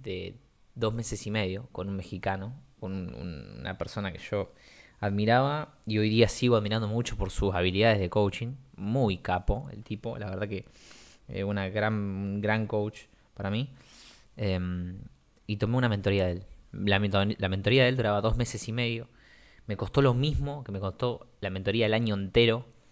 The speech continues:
de la I S F. Y creo yo haberme ido con muchísimo más valor,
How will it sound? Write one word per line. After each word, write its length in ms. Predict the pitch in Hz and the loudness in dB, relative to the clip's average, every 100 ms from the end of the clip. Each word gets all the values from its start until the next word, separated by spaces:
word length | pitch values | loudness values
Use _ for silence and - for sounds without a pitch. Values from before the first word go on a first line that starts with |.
| _ - _ _ _ _ _ - | _ -20 _ _ _ _ _ -8
de 160 | 104 | -2
la 100 | 95 | 0
I 60 | 92 | 0
S 240 | 92 107 | 0 0
F. 260 | 107 - 185 175 _ - - - - _ _ _ - | 0 -2 -8 -10 _ -20 -20 -20 -20 _ _ _ -2
Y 300 | 143 156 - _ _ - - | -2 -4 -10 _ _ -8 2
creo 220 | 117 110 | 4 4
yo 220 | - 117 | 4 6
haberme 380 | 113 110 113 104 | 6 6 6 4
ido 220 | 110 107 | 6 4
con 100 | 95 | 2
muchísimo 580 | 95 101 104 180 - 117 | -4 -4 -2 -2 0 2
más 200 | 107 101 | 4 4
valor, 440 | 95 98 107 - | 4 4 2 -2